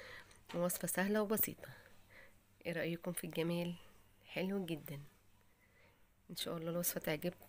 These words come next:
وتعجب الاولاد جدا، بجد مش هتبطلي تعمليها، احلى من اللي بنشتريها من بره بكتير. هنقطع كده واحده معاكم،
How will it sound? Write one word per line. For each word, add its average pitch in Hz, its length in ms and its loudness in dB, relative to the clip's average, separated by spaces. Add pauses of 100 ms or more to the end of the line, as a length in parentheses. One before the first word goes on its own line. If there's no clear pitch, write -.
وتعجب 165 340 2
الاولاد 156 400 0
جدا، 226 440 4 (760)
بجد 180 340 4
مش 180 180 4
هتبطلي 160 380 0
تعمليها، 170 600 2
احلى 180 200 4
من 175 60 4
اللي 165 100 2
بنشتريها 160 400 0
من 170 200 4
بره 175 200 4
بكتير. 170 480 -2 (420)
هنقطع 165 360 4
كده 156 320 0 (200)
واحده 156 260 0
معاكم، 143 360 -2